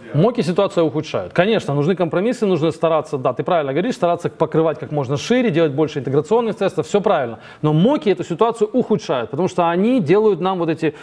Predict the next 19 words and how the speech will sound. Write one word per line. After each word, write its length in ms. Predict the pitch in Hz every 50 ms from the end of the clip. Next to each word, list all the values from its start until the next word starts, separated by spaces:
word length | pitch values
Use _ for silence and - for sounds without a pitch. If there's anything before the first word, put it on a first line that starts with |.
| - - -
сложные 480 | - 170 180 196 208 196 175 185 175
такие 240 | 139 156 - - 151
фейковые, 460 | - - 185 165 156 - 151 143 135
поддельные 540 | - 170 156 131 120 180 170 151 143 143 143
объекты, 340 | 135 139 220 262 - - 156
их 160 | 156 196 -
конструирование 800 | - 175 160 - - 165 185 220 269 302 226 180 156 143 139 131
сложное, 500 | - - 156 151 139 120 117 117 113 107 - - - - - -
э, 140 | - - -
и, 120 | - 196
и, 280 | 247 - 254 190 262 269
и 20 |
привязанное 640 | - - 185 185 170 196 185 170 151 160 156 151 147
к 80 | - -
продакшн-коду, 720 | 165 156 147 147 131 - - 139 131 - 127 113 104 98 - - - - -
оно 160 | 151 202 247
только 220 | 214 240 226 208
maintainability 840 | 202 170 175 185 190 175 170 190 180 175 170 156 214 202 180 139 165
ухудшает. 380 | - - 156 131 139 113 101